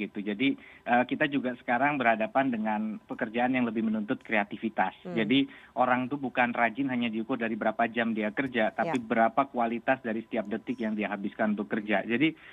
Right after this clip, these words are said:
Speaker 2: eh, relasi kerja juga akan berubah gitu, nggak bisa feodal kayak dulu lagi kok gitu. Jadi kebetulan iramanya juga mulai jalan seiring gitu
Speaker 1: Ya.
Speaker 2: sebenarnya.
Speaker 1: Oke, saya mau ke Mas Bobi dulu. Mas Bobi,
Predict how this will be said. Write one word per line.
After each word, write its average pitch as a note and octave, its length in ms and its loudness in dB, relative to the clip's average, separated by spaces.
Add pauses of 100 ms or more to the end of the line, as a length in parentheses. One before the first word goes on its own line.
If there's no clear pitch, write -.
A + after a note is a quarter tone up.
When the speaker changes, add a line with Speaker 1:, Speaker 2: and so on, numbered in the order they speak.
(200)
Speaker 2:
eh, C3 400 4
relasi C#3+ 480 2
kerja C#3+ 240 -2
juga D3 240 2
akan B2+ 160 0
berubah A#2+ 480 0
gitu, G#2 160 -10
nggak A2 240 -2
bisa B2 160 -4
feodal A#2+ 480 2
kayak A#2 160 -2
dulu A#2+ 160 -2
lagi B2 320 -2
kok G#2+ 160 -8
gitu. G#2 320 -12
Jadi C#3+ 320 -2 (240)
kebetulan C#3 560 2
iramanya C#3+ 480 0
juga C3 160 -2
mulai B2+ 320 -4
jalan A#2+ 240 -4
seiring C3+ 480 -4
gitu G#2 240 -10
Speaker 1:
Ya. D#3 160 -6
Speaker 2:
sebenarnya. F#2+ 480 -8 (840)
Speaker 1:
Oke, A#3 320 0
saya C4+ 160 2
mau D4 160 2
ke D4+ 80 2
Mas D4 160 2
Bobi C4 240 4
dulu. B3+ 320 6
Mas B3 80 2
Bobi, C4 320 4